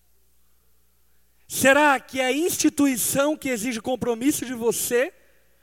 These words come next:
Ou é a palavra de Deus que exige compromisso de você? Porque eu quero ser bem honesto com você. Por vezes eu acho que eu pego leve demais. Inclusive, eu já clamo a Deus por misericórdia de mim mesmo.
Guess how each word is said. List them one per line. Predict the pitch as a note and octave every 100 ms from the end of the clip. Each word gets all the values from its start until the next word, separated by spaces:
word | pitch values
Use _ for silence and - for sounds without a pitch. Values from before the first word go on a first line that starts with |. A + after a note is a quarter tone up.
| _
Ou | G#3 A#3+
é |
a | A#3+
palavra | - A#3+ A3 A3+ B3+ A#3
de | F#3+ G3
Deus | G#3+ G#3
que | G#3
exige | F3 G3
compromisso | F3+ G3 F#3 F#3 E3+
de | F3
você? | F3 F3+ - G3
Porque | G#3 -
eu | E4
quero | E4+ D#4
ser | -
bem | C#4+ D#4+
honesto | D4+ C4 B3+ -
com | B3+
você. | B3+ - - E3+ C#3 _ _ _ _ _ _ _ _ _ _ _
Por | - A#3+
vezes | A#3+ D4 B3
eu | B3+
acho | B3+ -
que | C4
eu |
pego | - B3+ B3
leve | A3+ B3 B3
demais. | B3+ A3 G3+ D#3+ - - - _ _ _ _ _ _ _ _
Inclusive, | F#3 G3+ A#3 F3 A3 B3+ A#3 A#3+ G#3+ E3+ _ _ -
eu | G3+
já | G#3 A3
clamo | - A#3 A#3+
a | A#3
Deus | G#3+ A3+
por | - A3+
misericórdia | A3+ A#3 A3+ - G#3+ G#3+ G#3
de | G3+
mim | G#3+ A3+
mesmo. | G#3 F#3+ C3+ C3+ A2+